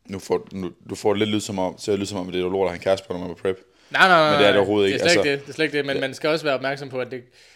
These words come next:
Speaker 2: du ved, det er sådan, det skal ikke gå ud over
Speaker 1: Nej.
Speaker 2: personen,
Speaker 1: Lige
Speaker 2: der sidder foran, øh,
Speaker 1: lige præcis.
Speaker 2: ved siden af dig, ikke? Og det,
Speaker 1: Det
Speaker 2: det skal det sgu ikke.
Speaker 1: det, det, og det er lige præcis det, jeg skulle
Speaker 2: Ja.
Speaker 1: til at sige, at, at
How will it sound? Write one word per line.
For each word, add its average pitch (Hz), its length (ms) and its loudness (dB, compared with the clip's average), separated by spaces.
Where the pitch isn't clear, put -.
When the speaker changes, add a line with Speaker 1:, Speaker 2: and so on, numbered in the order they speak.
Speaker 2:
du 143 60 -20
ved, 135 240 -16
det 143 120 -16
er 135 40 -16
sådan, 131 300 -18
det 123 80 -18
skal - 140 -6
ikke 156 120 -6
gå 165 80 -2
ud 165 140 2
over 127 480 -2
Speaker 1:
Nej. 95 160 2
Speaker 2:
personen, 135 360 -2
Speaker 1:
Lige 120 120 -10
Speaker 2:
der 120 80 -8
sidder 127 240 -8
foran, 123 500 -10
øh, 98 60 -8
Speaker 1:
lige 98 160 -2
præcis. 90 280 -8
Speaker 2:
ved 113 60 -12
siden 135 200 -10
af 117 80 -4
dig, 110 120 -8
ikke? 113 120 -10
Og 113 80 -12
det, 123 100 -12
Speaker 1:
Det - 80 0
Speaker 2:
det 135 80 -6
skal 151 160 -4
det 131 80 -12
sgu - 120 -18
ikke. - 120 -20
Speaker 1:
det, 101 220 -2
det, 101 100 4
og 101 100 4
det 98 60 -6
er - 20 -4
lige 107 100 0
præcis 95 260 -8
det, - 100 -2
jeg 92 80 -2
skulle - 60 -6
Speaker 2:
Ja. 98 40 -6
Speaker 1:
til 98 60 -2
at 92 60 -4
sige, 101 300 -2
at, - 240 -6
at - 440 -6